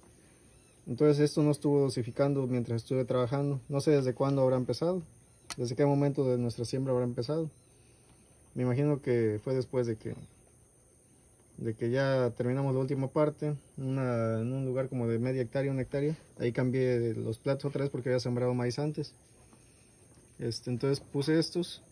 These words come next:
pero revisé y esto estaba bien. Y ya ahora que la quité, esto estaba todo atascado desde aquí hasta acá de sorgo. Entonces esta no estuvo trabajando. Al no trabajar, no dosifica. Puede que estuviera pasando muchas semillas.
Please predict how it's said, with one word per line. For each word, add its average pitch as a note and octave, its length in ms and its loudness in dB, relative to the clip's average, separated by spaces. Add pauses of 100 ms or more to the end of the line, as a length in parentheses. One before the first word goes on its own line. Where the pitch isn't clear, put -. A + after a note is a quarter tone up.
(260)
pero B2 160 0
revisé B2+ 440 0
y D#3 100 4
esto C#3+ 180 0
estaba C3+ 260 -2
bien. D3+ 240 -2 (1000)
Y B2 140 -2
ya C#3+ 280 4
ahora C#3+ 240 2
que D#3+ 80 -2
la D3 100 2
quité, E3 360 0 (240)
esto C#3 180 -2
estaba C3+ 300 -2
todo C3 180 -2
atascado B2+ 400 -2
desde A#2 160 0
aquí C3 160 -2
hasta D3 200 0
acá C3+ 180 -4
de B2+ 100 -2
sorgo. C#3+ 340 -2 (240)
Entonces C#3 260 0
esta C#3+ 120 0
no C#3 80 0
estuvo C3+ 260 -4
trabajando. D3+ 460 -2 (2000)
Al B2 120 0
no C#3 100 0
trabajar, D#3+ 500 2 (220)
no C3+ 120 0
dosifica. D3 540 0 (760)
Puede C#3+ 220 4
que D3 80 -2
estuviera C#3 320 0
pasando C#3 360 0
muchas C3+ 280 0
semillas. D3 520 -2